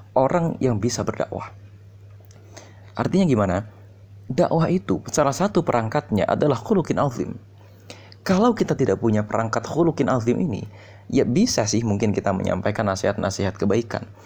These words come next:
Tapi dakwah kita menjadi tidak utuh, karena perangkat utamanya adalah khuluqin azim. Dan nanti Allah akan menantang, coba lihat.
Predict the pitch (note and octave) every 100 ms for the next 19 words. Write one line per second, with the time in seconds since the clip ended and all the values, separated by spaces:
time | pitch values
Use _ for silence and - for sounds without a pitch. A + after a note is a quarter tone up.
0 | - - - - C3 F3 G#2+ A#2 A#2 D#3+
1 | D3 G#2+ F#2+ C3 C#3+ E3+ F3+ - - -
2 | - - A#3 A#2 A2 C3+ F#3+ F#3+ B2 G#2
3 | A2 C#3+ B2 A#2 - G#2 F#2+ G2 - E3+
4 | D3+ - B2 A2+ G2 - - - - -
5 | - G2+ C#3 F#3 D3+ C3 C3+ F#3+ F3+ E3+
6 | D#3 F3+ F3 C3 F3+ G3 F#3 D3